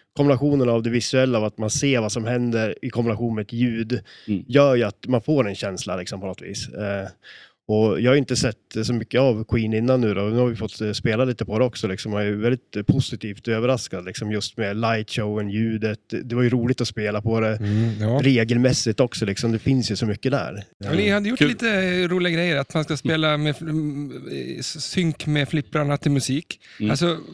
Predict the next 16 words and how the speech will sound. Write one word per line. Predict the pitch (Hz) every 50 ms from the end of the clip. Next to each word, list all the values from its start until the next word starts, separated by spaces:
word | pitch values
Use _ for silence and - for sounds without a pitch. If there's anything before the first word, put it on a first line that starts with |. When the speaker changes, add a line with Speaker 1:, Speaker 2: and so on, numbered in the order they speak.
| - -
Speaker 3:
för | - 160
vi | 151 170 180
pratar | - 190 175 139 165
ganska | 165 143 131 160
ofta | 156 - - - 185
om | 151 127
det, | 127 123 120 120 110 - - - - - - - - _ -
att | - 120 - -
en | - 123 127
del | 135 135 123
flipperspel | - 135 - 123 - - 123 113 113
har, | 104 104 113 113 113 113 - - - _ _ _ - - - - _ _ - 104
eh, | 101 107 - 101 - - - - _ -
så | - - 120
här, | 107
m-, | 113 - 120 127